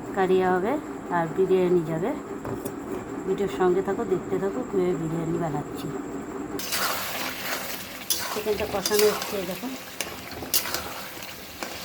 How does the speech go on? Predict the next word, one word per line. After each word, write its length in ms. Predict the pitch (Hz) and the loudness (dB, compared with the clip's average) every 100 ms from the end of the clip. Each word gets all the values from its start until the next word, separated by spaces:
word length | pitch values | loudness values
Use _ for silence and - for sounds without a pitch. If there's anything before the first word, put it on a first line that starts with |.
| - - - - - - - - - - - - - - - - - - - - - - - - | -8 -10 -10 -4 -2 0 0 -2 -4 -6 -6 -6 -4 -2 -2 -2 -4 -4 -4 -4 -4 -6 -4 0
কালার 300 | 180 190 202 | 2 4 4